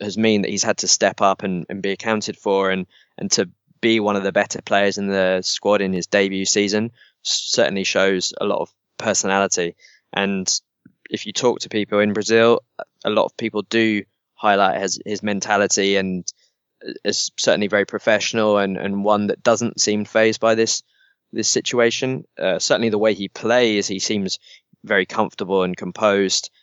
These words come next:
I've, you know, I've seen him do little flicks over players' heads, and, and he certainly doesn't look like someone who's in his first season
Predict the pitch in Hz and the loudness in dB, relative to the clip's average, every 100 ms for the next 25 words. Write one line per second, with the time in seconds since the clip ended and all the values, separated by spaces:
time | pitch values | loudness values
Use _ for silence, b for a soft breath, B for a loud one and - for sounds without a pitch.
0 | _ _ - - - 85 90 - 95 92 | _ _ -12 -10 -10 -10 -4 -2 0 0
1 | 92 - 98 95 90 92 _ _ _ _ | -2 -2 -2 -2 -2 -6 _ _ _ _
2 | _ 107 - 107 98 92 107 101 95 107 | _ -4 0 0 0 0 0 2 0 2
3 | 98 92 - - - 98 90 90 - _ | 2 0 -4 -4 0 0 0 -4 -10 _
4 | _ _ _ _ - 98 98 - 139 98 | _ _ _ _ -6 -6 -4 -2 0 0
5 | 110 117 107 104 107 - 87 - 101 95 | 2 2 2 0 -2 0 -2 0 -2 -2
6 | 95 92 92 87 - _ 104 95 - 98 | -2 -2 -4 -4 -8 _ -2 0 2 2
7 | 98 95 90 | 0 -2 -4